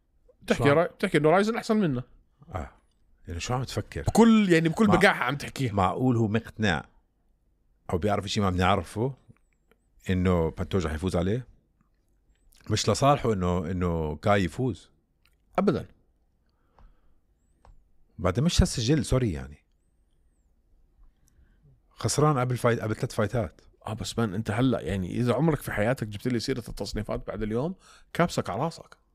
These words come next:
Speaker 1: انتهت. هاي الارجيومنت تبعت التصنيفات
Speaker 2: إيه.
Speaker 1: ومين بيستحق، هاي بيستحق.
Speaker 2: مان، أنت مش، أنت بتضلك ما تفهم
Speaker 1: هاي
Speaker 2: شو
Speaker 1: كبها في الزبالة.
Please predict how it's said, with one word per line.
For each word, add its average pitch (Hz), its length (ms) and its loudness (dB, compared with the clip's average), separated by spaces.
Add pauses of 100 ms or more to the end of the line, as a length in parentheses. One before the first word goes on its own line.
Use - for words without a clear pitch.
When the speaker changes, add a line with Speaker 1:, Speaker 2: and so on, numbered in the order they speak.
(1400)
Speaker 1:
انتهت. 165 440 2 (260)
هاي 139 240 4
الارجيومنت 120 500 2
تبعت 110 280 -6
التصنيفات 131 880 -2 (260)
Speaker 2:
إيه. - 100 -12 (100)
Speaker 1:
ومين 156 380 4 (260)
بيستحق، 151 840 2
هاي 143 240 4
بيستحق. 131 640 0
Speaker 2:
مان، 98 180 -2
أنت 90 240 -6
مش، - 400 -10
أنت 98 220 -6
بتضلك 95 440 -2
ما 98 80 -2
تفهم - 260 -2
Speaker 1:
هاي 180 100 4
Speaker 2:
شو - 120 -2
Speaker 1:
كبها 175 200 4
في 139 80 0
الزبالة. 143 440 0